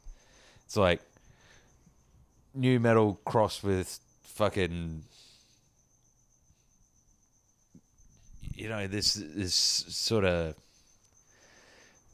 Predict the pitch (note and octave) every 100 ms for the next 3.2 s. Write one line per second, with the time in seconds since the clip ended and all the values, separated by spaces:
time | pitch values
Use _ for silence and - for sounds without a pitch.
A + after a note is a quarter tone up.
0 | - B2+ A2 G2+ A2+ G#2 F#2+ F#2+ F2+ -
1 | - - - - F#2 F2+ F2+ E2 E2 D#2
2 | _ _ _ _ _ _ _ - A2+ F#2+
3 | E2 D#2+